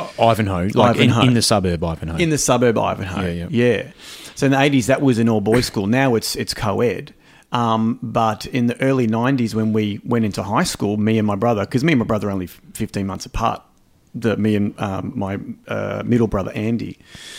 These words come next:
Speaker 2: So we were actually, um, kinda guinea pigs, um, 'cause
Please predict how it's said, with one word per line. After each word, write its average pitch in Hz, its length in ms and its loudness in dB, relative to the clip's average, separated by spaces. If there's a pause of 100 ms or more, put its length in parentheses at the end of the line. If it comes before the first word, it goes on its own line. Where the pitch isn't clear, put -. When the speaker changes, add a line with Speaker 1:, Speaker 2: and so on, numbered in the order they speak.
(540)
Speaker 2:
So 156 300 4
we 160 320 4
were 147 160 2
actually, 127 720 0
um, 117 320 0
kinda 113 240 0
guinea 139 260 2
pigs, 113 520 -2
um, 110 380 -2
'cause - 200 -2